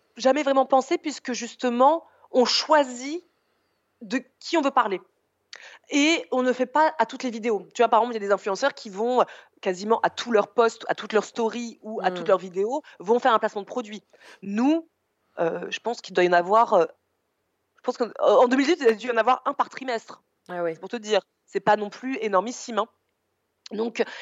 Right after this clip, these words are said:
Speaker 1: et c'est des produits qui n'ont rien à voir avec nous. Voilà, nous, on a fait par exemple Love and Green, donc une marque de, bah, à la base, c'est de couches, euh, pour enfants cent pour cent naturelles qui se sont mis maintenant aussi dans tout ce qui est, euh, euh, serviettes hygiéniques, des choses comme ça.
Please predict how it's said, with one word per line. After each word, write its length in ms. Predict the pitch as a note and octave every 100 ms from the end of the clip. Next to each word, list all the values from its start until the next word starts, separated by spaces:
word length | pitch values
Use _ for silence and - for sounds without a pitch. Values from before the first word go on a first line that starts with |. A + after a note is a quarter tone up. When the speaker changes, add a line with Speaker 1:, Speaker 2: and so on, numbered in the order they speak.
| -
Speaker 1:
et 100 | A#3+
c'est 120 | A#3+
des 60 | A#3+
produits 360 | - B3+ A3+
qui 120 | D#4+ B3+
n'ont 100 | A3+
rien 100 | A#3
à 80 |
voir 140 | A3 A#3+
avec 240 | G3+ A3
nous. 120 | A#3+ - - _ - _
Voilà, 220 | G#3 G#3+
nous, 160 | G3 A3+
on 60 | A3+
a 80 |
fait 80 | G3
par 160 | G#3+ G3
exemple 440 | G3 F#3+ G#3+ -
Love 220 | F#3+ F#3 G3+
and 60 | A3
Green, 320 | A#3+ D4 A#3+ _ _
donc 260 | F3+ F#3+ -
une 120 | G3
marque 240 | F#3+ G3+ F3+
de, 280 | F3 F3
bah, 120 | D#3+ E3+
à 20 |
la 100 | F3
base, 180 | F#3+ F#3
c'est 120 | E3+
de 80 | D#3+
couches, 400 | - G3 - -
euh, 240 | D#3+ D#3
pour 200 | D3+ F3+
enfants 200 | F3 G3
cent 120 | G3
pour 80 | -
cent 80 | F3+
naturelles 440 | E3+ - F#3+ F3+ - - _
qui 140 | -
se 80 | -
sont 100 | F#3+
mis 140 | F#3
maintenant 300 | F#3+ E3+ F3
aussi 260 | F3 - G#3
dans 120 | F3
tout 120 | E3
ce 80 | -
qui 300 | - F#3 F#3+
est, 60 | F#3
euh, 300 | D#3 D#3 D#3 - - -
euh, 120 | E3 F3
serviettes 460 | F#3 F3 F#3+ F#3+
hygiéniques, 440 | G3 F#3+ F#3+ G#3+ -
des 80 |
choses 180 | - G3
comme 180 | - E3
ça. 260 | - C4+